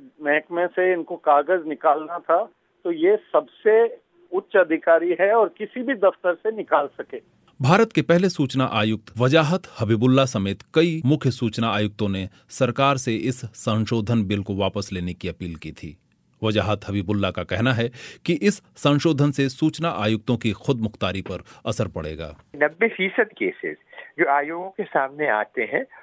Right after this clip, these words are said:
Speaker 3: उनमें वह, अ, सूचना सरकार से ही लेके लोगों को देने की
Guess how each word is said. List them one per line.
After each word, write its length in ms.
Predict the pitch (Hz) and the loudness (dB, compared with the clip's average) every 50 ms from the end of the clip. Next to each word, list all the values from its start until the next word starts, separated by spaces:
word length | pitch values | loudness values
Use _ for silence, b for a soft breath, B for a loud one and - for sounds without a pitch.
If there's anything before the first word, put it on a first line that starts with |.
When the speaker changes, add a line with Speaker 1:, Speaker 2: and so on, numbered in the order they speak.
| b b b _ | b b b _
Speaker 3:
उनमें 680 | 165 170 180 190 202 208 208 226 233 240 240 247 247 185 139 143 135 127 131 151 | -2 -2 -2 -2 -6 -2 0 2 2 2 2 2 0 -2 0 0 0 0 0 0
वह, 340 | 170 185 196 214 214 214 220 - _ _ _ _ _ _ _ | 0 2 2 2 2 0 -2 -6 _ _ _ _ _ _ _
अ, 300 | - 131 131 131 127 127 | 0 2 2 4 2 2
सूचना 640 | 120 - - 170 170 156 - - 190 196 214 233 240 240 - _ _ _ _ _ - | 0 -2 -4 -6 -6 -6 -6 -4 0 0 0 0 0 -4 -10 _ _ _ _ _ -2
सरकार 420 | 175 - - - 151 151 170 - - - | -2 -2 0 0 0 0 -2 -4 -6 -8
से 60 | 156 | -4
ही 120 | 147 247 | 0 2
लेके 460 | 277 277 226 175 165 - - 202 208 277 139 - _ _ _ _ _ 127 | 2 2 2 0 0 2 2 2 2 2 0 -6 _ _ _ _ _ 0
लोगों 320 | 135 151 156 151 - 156 139 | 2 2 2 4 2 -2 0
को 120 | - 147 | 0 -2
देने 340 | 127 120 127 127 131 139 139 | 0 2 2 2 2 0 -4
की 260 | 127 - 165 233 269 | -2 0 0 0 0